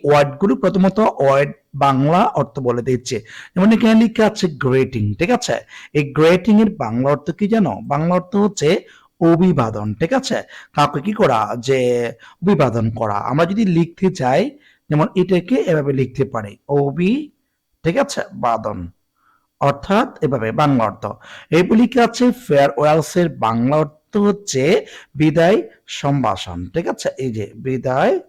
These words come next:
সম্ভাষণ, বিদায় সম্ভাষণ।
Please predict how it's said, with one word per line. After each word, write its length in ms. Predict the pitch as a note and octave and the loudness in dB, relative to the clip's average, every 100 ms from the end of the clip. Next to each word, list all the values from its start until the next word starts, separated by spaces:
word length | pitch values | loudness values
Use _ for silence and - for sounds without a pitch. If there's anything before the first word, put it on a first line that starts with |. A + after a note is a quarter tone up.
| _ _ _ _ | _ _ _ _
সম্ভাষণ, 840 | - C#3+ C3 A#2 G#2 G2 - - G2+ _ _ _ _ _ _ _ _ _ _ _ _ _ _ _ | -6 -2 -2 -2 -4 -6 -14 -16 -20 _ _ _ _ _ _ _ _ _ _ _ _ _ _ _
বিদায় 280 | C#3+ C3+ B2+ | -2 0 -2
সম্ভাষণ। 540 | - A2+ G#2 G#2 G2+ | -2 -4 -4 -6 -8